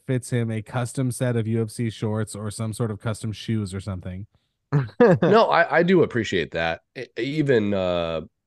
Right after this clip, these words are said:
Speaker 3: who's the middleweight fighter who just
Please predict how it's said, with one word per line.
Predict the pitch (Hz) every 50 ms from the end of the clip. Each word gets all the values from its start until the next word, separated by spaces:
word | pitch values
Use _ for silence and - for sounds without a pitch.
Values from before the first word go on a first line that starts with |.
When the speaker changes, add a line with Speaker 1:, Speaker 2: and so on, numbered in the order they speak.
| _ _ -
Speaker 3:
who's | 160 165 151 -
the | 131 104 90 87 85 82 78 78 - _ _ _ _ _ _ _ _ _ - _ _ _ _ _ _ _ _
middleweight | 110 107 101 98 90 90 85 80 -
fighter | - 87 85 78 78 78 76
who | 82 82 76
just | 82 80 76 -